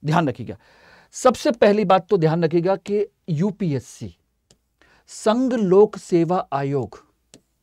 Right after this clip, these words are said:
आपके इतिहास से दस से बारह, पन्द्रह क्वेश्चन कितने भी पूछ सकता है। पिछले साल नौ से दस क्वेश्चन पूछे गए, यानी इसी साल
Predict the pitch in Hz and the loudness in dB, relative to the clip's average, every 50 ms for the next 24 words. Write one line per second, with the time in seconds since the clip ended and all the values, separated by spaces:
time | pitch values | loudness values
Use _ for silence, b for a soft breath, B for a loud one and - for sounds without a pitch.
0 | _ _ _ _ b b b b b b b b b - 165 180 208 208 - 220 | _ _ _ _ b b b b b b b b b 0 2 2 2 2 0 -4
1 | - - 233 233 233 392 - 202 175 - 190 165 123 - 165 - 160 - - - | -4 0 2 2 2 0 -2 -6 -4 -4 -4 -6 -4 -2 -2 -2 -2 -4 -10 -10
2 | - 139 131 139 - - _ _ _ _ _ _ _ _ _ _ _ _ - 139 | -8 -6 -6 -8 -10 -14 _ _ _ _ _ _ _ _ _ _ _ _ -12 -2
3 | 135 214 214 - - - 220 214 180 151 160 156 170 180 185 190 185 - 170 170 | 0 0 0 0 -2 -2 0 0 0 0 0 0 0 0 0 -2 -2 -4 -4 -2
4 | 165 160 175 180 170 - 156 147 - - 180 165 - 175 147 - 156 151 151 175 | 0 0 0 0 -2 -2 -6 -8 -8 -8 -10 -8 -8 -8 -8 -6 -4 -4 -4 -4
5 | 170 - 143 135 - - - 113 - _ - 95 85 76 - - _ b b b | -4 -6 -6 -8 -8 -10 -14 -18 -18 _ -18 -18 -18 -20 -20 -20 _ b b b
6 | b b b - 170 - 202 226 208 - - 185 185 180 170 160 170 175 170 - | b b b -6 -4 -2 -2 -4 -4 -2 -2 -2 -2 -2 0 0 -2 -2 -2 -4
7 | 156 147 175 165 - - 160 - - 170 151 151 147 139 - 160 139 127 143 190 | -4 -4 -4 -4 -4 -4 -6 -4 -4 -6 -6 -6 -6 -6 -4 -6 -6 -6 -8 -10
8 | 254 _ _ _ _ _ - 170 175 180 170 180 - - 196 165 - 151 160 233 | -12 _ _ _ _ _ 0 0 0 0 0 -4 -6 -4 -6 -6 -6 -6 -6 -8